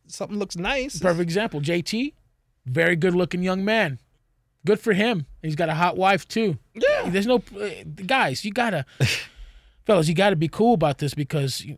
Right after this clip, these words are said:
Speaker 2: you said it's twenty nineteen. You know, you gotta be, there is no more of this machismo,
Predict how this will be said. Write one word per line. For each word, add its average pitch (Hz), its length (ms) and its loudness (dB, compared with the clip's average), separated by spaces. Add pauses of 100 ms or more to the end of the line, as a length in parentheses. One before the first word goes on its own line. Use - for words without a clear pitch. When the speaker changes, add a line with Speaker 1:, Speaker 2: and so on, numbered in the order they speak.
(200)
Speaker 2:
you 139 160 -4
said 214 180 -2
it's 120 160 -4
twenty 139 240 -4
nineteen. 151 560 -2 (480)
You 143 120 -2
know, 143 240 -2
you 151 160 -2
gotta 160 380 -2
be, 147 680 -2 (180)
there 151 240 -4
is 190 140 0
no 185 160 0
more 175 240 0
of 165 60 -2
this 151 180 -4
machismo, 156 800 -2